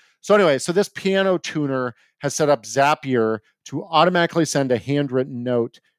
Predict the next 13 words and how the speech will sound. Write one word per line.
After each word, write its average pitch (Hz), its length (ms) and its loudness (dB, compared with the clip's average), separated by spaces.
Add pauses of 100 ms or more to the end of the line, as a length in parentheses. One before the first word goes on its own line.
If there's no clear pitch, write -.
(140)
to 143 100 -2
his 139 240 2
customers 127 560 -2 (160)
after 147 380 -2
he 151 140 -6
leaves 135 340 -4
their 120 160 -4
house 117 500 -2 (300)
and 123 180 -2
has 117 160 -2
tuned 135 340 -4
their 117 160 2
piano. 104 560 -8